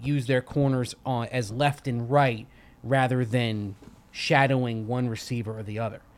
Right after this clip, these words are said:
So Tim's had his share of work against number one corners. And as we saw Sunday,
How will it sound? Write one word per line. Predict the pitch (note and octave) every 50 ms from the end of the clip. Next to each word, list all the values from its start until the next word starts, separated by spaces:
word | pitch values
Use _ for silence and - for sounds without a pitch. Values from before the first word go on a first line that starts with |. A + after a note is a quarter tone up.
| - - - - - -
So | - - F3+
Tim's | F3 - - A#3 B3+ C#4+ C4+
had | - - A#3+ B3+ A#3+ F#3
his | A3 A#3 G3+
share | - - - G3 G3 G3 F#3+
of | F3 C#3+
work | C#3+ F3+ G#3+ G#3 - - - - - - - - - -
against | C3+ B2+ C#3 B2 -
number | C3 B2+ B2+ C3+
one | B2+ C3 C3+ B2+
corners. | B2+ - - C#3 D#3 F3 D3+
And | D#3 D#3+
as | D#3+ D3
we | D#3 E3
saw | D#3 - F3 E3 E3+ E3
Sunday, | - - - E3 E3 F3 F#3 F#3 F3+ -